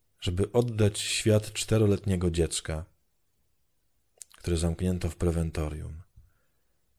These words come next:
w siedemdziesiątych latach. Takich miejsc do dzisiaj jest dużo, gdzie takie dzieciaki trafiają.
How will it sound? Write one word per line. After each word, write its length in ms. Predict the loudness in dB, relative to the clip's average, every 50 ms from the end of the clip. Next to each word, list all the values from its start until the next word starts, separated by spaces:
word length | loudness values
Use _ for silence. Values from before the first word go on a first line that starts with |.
| _ _ _ _ _ _ _ _ _ _ _ _ _ _ _ _ _ _ _ _
w 40 | -6
siedemdziesiątych 640 | -4 -2 -2 0 -2 -2 -2 -2 -2 -2 -2 -2 -2
latach. 500 | -4 -4 -4 -8 -12 -12 -14 -20 _ _ _ _ _ _ _ _ _ _ _ _ _ _ _ _ _ _ _ _ _ _ _ _ _ _ _ _ _ _ _ _ _ _ _ _ _ _ _ _ _ _ _ _ _ _ -20 -20 -18 -18 -18 -20 -20 -14 -6
Takich 240 | -4 -2 -2 2 4
miejsc 200 | 6 6 6 6
do 60 | 4
dzisiaj 220 | 2 2 4 4 4
jest 120 | 4 6
dużo, 220 | 6 6 6 4
gdzie 180 | 4 2 0 0
takie 240 | -2 -2 -4 -4 -4
dzieciaki 380 | -4 -4 -2 -2 -2 -4 -4
trafiają. 640 | -4 -2 -4 -2 -2 -2 -2 -2 -2 -4 -6 -8